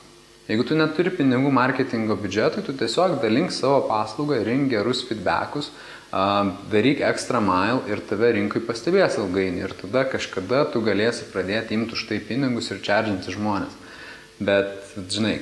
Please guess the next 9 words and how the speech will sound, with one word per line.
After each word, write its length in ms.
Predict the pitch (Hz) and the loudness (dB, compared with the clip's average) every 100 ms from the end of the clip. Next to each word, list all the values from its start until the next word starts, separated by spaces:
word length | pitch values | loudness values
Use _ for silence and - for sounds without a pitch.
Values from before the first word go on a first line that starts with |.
| - - | -8 -4
kokia 260 | - 135 131 | 0 2 2
pasirinkta 560 | 113 - 104 104 120 | 0 0 -2 0 2
Revoluto 480 | 107 95 95 113 123 | 2 2 2 0 -2
strategija? 460 | 113 95 - 110 131 | -2 -6 -6 -8 -4
Tiesiog 320 | 170 220 151 | -4 0 2
dalinkim 420 | 98 110 156 170 | 2 2 2 0
korteles. 520 | 156 175 175 170 131 - | 0 -2 0 -2 -2 0
Kas 220 | 131 - | 0 2
nori, 320 | 117 156 220 | 4 4 2